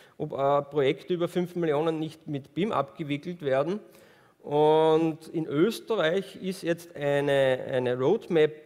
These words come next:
in Vorbereitung, die wird jetzt zweitausendachtzehn fertig.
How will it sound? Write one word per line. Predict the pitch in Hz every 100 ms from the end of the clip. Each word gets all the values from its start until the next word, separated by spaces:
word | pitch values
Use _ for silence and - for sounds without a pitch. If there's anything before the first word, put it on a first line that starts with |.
| - -
in | 147 135
Vorbereitung, | 139 147 196 190 175 196 226 240 240 - _ _
die | 160 160
wird | 165
jetzt | 170 - -
zweitausendachtzehn | 139 147 143 147 151 143 139 147 - 127
fertig. | - 143 - 226